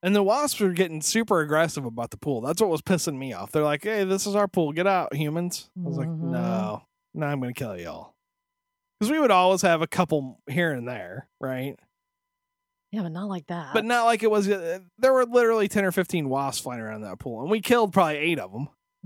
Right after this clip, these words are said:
Speaker 2: Ugh.
Speaker 1: We killed a lot of 'em. I
Speaker 2: It
Speaker 1: don't
Speaker 2: was pretty
Speaker 1: know.
Speaker 2: scary.
Speaker 1: It was unnerving, and I didn't approve of it.
Speaker 2: So what did thing two do
Speaker 1: All
Speaker 2: that
Speaker 1: right,
Speaker 2: made you
Speaker 1: so
Speaker 2: sick?
Speaker 1: we have to phase our entry and exit from the pool so people get enough pool time without being annoyed by others,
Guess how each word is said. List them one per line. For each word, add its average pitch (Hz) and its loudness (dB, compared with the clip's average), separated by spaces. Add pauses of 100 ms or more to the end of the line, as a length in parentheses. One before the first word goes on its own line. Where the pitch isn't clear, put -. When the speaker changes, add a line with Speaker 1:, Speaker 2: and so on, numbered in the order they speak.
Speaker 2:
Ugh. 190 -2
Speaker 1:
We 190 -2
killed 226 2
a 220 0
lot 226 2
of 139 -2
'em. 85 -18 (1800)
I 202 -10
Speaker 2:
It - -6
Speaker 1:
don't 220 -2
Speaker 2:
was 220 0
pretty 202 0
Speaker 1:
know. 185 0
Speaker 2:
scary. 160 -8 (100)
Speaker 1:
It - -4
was 165 -2
unnerving, 196 0
and 185 0
I 175 0
didn't 180 -2
approve 185 -2
of 92 -8
it. 85 -20
Speaker 2:
So 196 -2
what 190 2
did 185 -2
thing 175 -4 (380)
two 170 -4
do 151 -2
Speaker 1:
All 220 6
Speaker 2:
that 220 8
Speaker 1:
right, 160 2
Speaker 2:
made 151 -6
you 151 -12
Speaker 1:
so 214 4
Speaker 2:
sick? 196 -12
Speaker 1:
we 226 2
have 269 4
to 208 4
phase 180 2
our 180 4
entry 160 0
and 143 -2
exit 147 -2
from 151 -2
the 135 -2
pool 143 2
so 151 -4
people 147 -2
get 135 -4
enough 135 -4
pool 135 -2
time 135 -2
without 123 -6
being 131 -6
annoyed 117 -8
by 113 -8
others, 117 -10